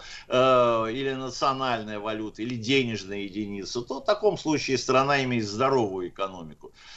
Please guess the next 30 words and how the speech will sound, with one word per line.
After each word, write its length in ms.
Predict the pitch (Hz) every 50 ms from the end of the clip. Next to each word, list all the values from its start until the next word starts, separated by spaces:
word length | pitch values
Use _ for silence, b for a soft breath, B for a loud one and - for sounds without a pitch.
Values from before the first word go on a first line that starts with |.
| B B
Такое 320 | - 143 151 - 202 190 165
понятие, 500 | - 156 160 165 170 165 151 - 143 135
как 220 | - 135 123 -
экономический 760 | 120 110 131 135 135 135 139 135 123 110 - - - 123 123
рост 340 | 135 147 147 127 113 - -
и 40 | 107
производство 880 | - - 110 117 117 113 120 127 120 110 98 - - - 107 101 95
всё 160 | - - 117
большего 420 | 110 110 117 110 - - 110 104 101
количества 560 | - 113 117 113 110 104 - - - - 107
благ 340 | 98 101 120 127 113 - -
и 40 | 107
услуг 440 | 104 - - - - 113 107 92
для 140 | 90 107 117
народа, 440 | 135 165 190 226 262 254 220 175 170
это, 280 | 185 190 185 - 139 135
в 80 | 135
общем, 280 | 143 139 - - 123 110
вошло 440 | 113 117 117 - - 139 127 123 113
вот 220 | 107 107 - -
как 180 | - 107 - -
раз 260 | 110 117 107 - -
в 160 | 101 98 101
обиход, 480 | 113 110 110 107 - - 123 120 117 113
может 220 | 107 107 104 95
быть, 160 | 101 98 -
после 500 | - 127 127 120 120 - 101 104 101 - B B B B B B B B B B B B -
Второй 340 | - 165 175 180 156 127
мировой 440 | 113 110 110 110 107 104 104 98 92
войны. 480 | 90 98 98 98 90 82 80 73 71